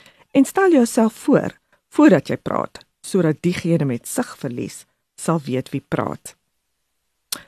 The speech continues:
Probeer vir my om voor 'n ligbron te sit, want dit sal 'n skadu oor jou gesig gooi en kommunikasie moeilik maak. Maak seker dat daar geen ekko is nie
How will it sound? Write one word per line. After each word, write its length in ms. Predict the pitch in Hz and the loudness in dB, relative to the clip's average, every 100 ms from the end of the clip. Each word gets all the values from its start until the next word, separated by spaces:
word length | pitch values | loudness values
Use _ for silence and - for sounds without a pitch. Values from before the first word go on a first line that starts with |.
| _ _ _ _ _ _ _ _ _ _ _ | _ _ _ _ _ _ _ _ _ _ _
Probeer 440 | 214 180 226 359 | 0 4 4 4
vir 220 | - 165 | 2 -2
my 320 | 139 127 123 131 | 0 0 0 -2
om 140 | 156 | -6
voor 260 | - - 196 | -8 -2 0
'n 180 | 165 151 | 0 0
ligbron 580 | 165 - - - - - | -2 -4 -6 -6 -6 -10
te 80 | - | -10
sit, 440 | 156 - - - - _ | -8 -8 -10 -14 -20 _
want 200 | - 139 | -6 -2
dit 180 | 185 196 | -2 -2
sal 180 | 185 165 | -4 -4
'n 60 | |
skadu 600 | 151 - 214 240 - - - _ _ | -4 -4 0 2 2 -2 -16 _ _
oor 160 | 185 156 | -2 0
jou 180 | 135 120 | -2 -6
gesig 380 | 147 - - | -10 -8 -8
gooi 400 | - - 139 185 - _ _ _ | -8 -4 -4 -4 -8 _ _ _
en 140 | 170 | -6
kommunikasie 920 | - 170 147 - - 165 165 - 135 - - | -6 -4 -4 -2 0 2 0 -4 -10 -10 -4
moeilik 400 | 165 185 170 - | 0 2 2 -2
maak. 420 | 139 98 - - _ - _ _ _ | -6 -4 -6 -12 _ -20 _ _ _
Maak 260 | 143 120 - | -8 -6 -8
seker 400 | - 190 226 254 330 _ | -6 -4 -2 -4 -6 _
dat 120 | 156 147 | -4 -2
daar 140 | 131 | -4
geen 380 | - - 147 113 - | -6 -8 -6 -6 -4
ekko 300 | 190 - 226 | -4 -2 -2
is 220 | - - | -2 0
nie 240 | 208 247 | 0 0